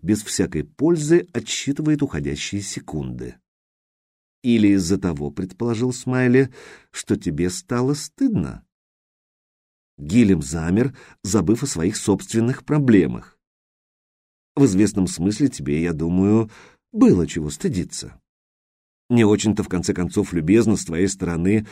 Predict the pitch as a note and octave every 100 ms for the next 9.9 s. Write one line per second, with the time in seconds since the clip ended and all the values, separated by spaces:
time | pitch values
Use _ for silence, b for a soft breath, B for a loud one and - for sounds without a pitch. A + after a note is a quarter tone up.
0 | B B F#2+ - F2 G#2+ A#2+ F#2 G#2+ G2
1 | A2 C#3 D3+ F#2+ F2+ F2 E2+ F#2 C3+ A2+
2 | F2 F#2 - F#2+ G#2 G2 F#2 F2+ F2 -
3 | F2+ - F2 F#2+ G#2+ G2 F2 F#2+ A2 A2
4 | - F#2 G2 G2+ G2 F#2+ G2+ F#2 G2 G2+
5 | G#2+ B2 C#3+ D#3+ G3+ G#3+ A3 - F3+ G2
6 | F#2 D2+ B B B B _ - B2 C#3
7 | D3 G#2 B2 - F#2+ - F#2 F2+ C#3 C#3+
8 | G2 G2+ - B2+ B2+ C#3 C3 - G#3+ A3
9 | C3 C#2 B1+ F#3+ G#3+ F2 A#1+ -